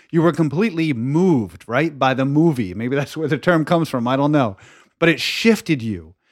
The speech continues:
And I can think of, like, some of these things I heard about in the past where, like, you know, you see how food is processed and all of a sudden you're like, "You know what? I think I'm gonna pick some healthier <laughs> foods. Uh, I don't think I can go back to the way I saw things before."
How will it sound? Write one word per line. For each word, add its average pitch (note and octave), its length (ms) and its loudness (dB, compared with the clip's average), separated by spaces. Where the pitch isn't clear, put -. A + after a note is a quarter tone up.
And D#3 80 2
I - 20 4
can D#3+ 160 -2
think G3 160 -2
of, D#3+ 100 0
like, D3+ 160 0
some D3+ 200 -2
of C#3 40 -4
these C#3 220 -2
things C#3 220 -2
I B2 80 0
heard C3 140 -2
about B2+ 140 -2
in A#2+ 60 -6
the A#2 60 -10
past C3 420 -4
where, A#2+ 80 -2
like, A#2+ 220 -2
you C3 80 -4
know, C3 80 0
you B2 140 -2
see D#3 160 0
how C3+ 180 2
food E3 280 0
is D3 120 -2
processed A#2 540 -6
and C3 80 0
all C3 80 2
of A#2+ 40 -2
a B2 40 -6
sudden C#3 240 -2
you're C#3 80 2
like, C3+ 160 0
"You D3+ 40 -2
know F#3 80 0
what? B3+ 120 -2
I F3+ 80 0
think F#3+ 240 -8
I'm G#3 100 0
gonna G3+ 140 -2
pick G#3 180 -6
some G#3+ 140 -4
healthier A3 360 0
<laughs> - 100 -4
foods. D3+ 460 0
Uh, F3 280 -4
I E3 280 2
don't G#3 160 0
think G#3+ 140 -2
I A3+ 80 0
can A#3 160 -2
go A#3+ 140 0
back A3+ 240 -4
to G3+ 100 -2
the F3 80 2
way D3+ 160 2
I C3+ 120 4
saw C3 220 -2
things A#2+ 240 -4
before." A2+ 420 -6